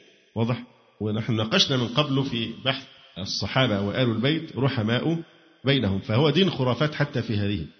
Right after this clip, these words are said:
هم اخترعوا روايات وكذبوا واختلقوا أشياء كثيرة جدًا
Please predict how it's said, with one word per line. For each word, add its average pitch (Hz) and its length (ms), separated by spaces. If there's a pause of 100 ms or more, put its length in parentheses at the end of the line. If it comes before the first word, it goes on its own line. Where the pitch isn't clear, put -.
(320)
هم 139 180
اخترعوا 143 580 (160)
روايات 117 580
وكذبوا 127 720 (420)
واختلقوا 117 640
أشياء 151 240
كثيرة 139 320
جدًا 165 340